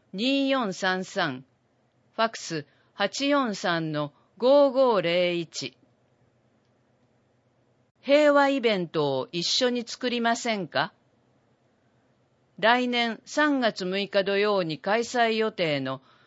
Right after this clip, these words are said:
キャンドルイベント、枚方市平和の明かりの企画・運営やポスターのデザインを作成する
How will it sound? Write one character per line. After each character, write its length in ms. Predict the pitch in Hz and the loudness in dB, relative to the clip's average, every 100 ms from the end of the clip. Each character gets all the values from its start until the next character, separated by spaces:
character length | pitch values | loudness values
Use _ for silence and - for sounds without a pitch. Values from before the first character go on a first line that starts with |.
| _ | _
キ 100 | 262 | 0
ャ 120 | 277 | 2
ン 80 | 269 | 4
ド 120 | 269 | 4
ル 160 | 254 | 4
イ 120 | 254 240 | 2 2
ベ 180 | 202 | 0
ン 100 | 160 | 0
ト、 280 | 156 139 131 _ _ _ _ | -2 -2 -2 _ _ _ _
枚 220 | 226 254 277 | -2 0 2
方 260 | 269 254 | 0 -2
市 300 | 262 - 160 | -4 -4 -6
平 400 | 143 226 240 240 | -6 0 4 4
和 120 | 240 | 4
の 200 | 226 220 | 2 0
明 80 | 208 | 0
か 180 | 208 202 | 0 -2
り 260 | 196 185 - _ _ | 0 -6 -10 _ _
の 100 | 185 | -8
企 360 | 190 - 254 247 | -8 -4 -2 -2
画・ 180 | 226 220 - | -2 -6 -6
運 340 | 226 254 269 | -6 -2 0
営 280 | 262 247 240 | 0 -2 0
や 240 | 226 220 - _ _ | 0 0 -4 _ _
ポ 160 | 254 285 | 0 0
ス 120 | - | 2
タ 200 | 247 214 | 2 4
ー 40 | |
の 160 | 196 170 | 2 0
デ 160 | 165 | -2
ザ 180 | 170 233 | 2 2
イ 140 | 220 185 | 2 0
ン 120 | 151 | 0
を 80 | 143 | -2
作 260 | 165 165 | -2 -6
成 280 | - 220 208 | -2 0 0
す 180 | 202 190 | -2 -4
る 160 | 185 | -4